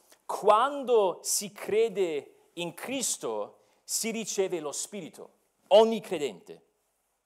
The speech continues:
E se state guardando il versetto tredici, noterete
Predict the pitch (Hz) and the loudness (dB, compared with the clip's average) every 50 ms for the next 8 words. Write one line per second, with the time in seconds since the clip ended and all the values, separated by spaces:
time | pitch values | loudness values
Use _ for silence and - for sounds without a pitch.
0 | _ _ _ _ _ _ _ _ _ - - - - - _ _ _ _ _ _ | _ _ _ _ _ _ _ _ _ -20 -20 -20 -20 -20 _ _ _ _ _ _
1 | _ _ - 208 202 - 285 294 - - 330 320 339 320 269 269 247 185 208 220 | _ _ -2 -2 0 0 -2 -2 2 4 4 4 2 2 4 4 4 4 4 2
2 | 220 214 202 175 202 202 - 208 180 147 - - - 214 226 226 151 131 107 - | 2 2 0 0 0 -2 -2 -4 -6 -6 -6 -4 0 2 2 2 0 -4 -10 -8
3 | - - 135 127 135 151 185 _ - 151 156 175 190 214 240 262 262 - 294 285 | -10 -10 -10 -10 -12 -14 -16 _ -16 -12 -10 -6 -2 -2 -2 -2 -2 -2 2 2
4 | 247 185 139 120 113 - - 135 131 143 196 208 - | 2 2 0 -6 -8 -8 -8 -6 -6 -6 -8 -10 -16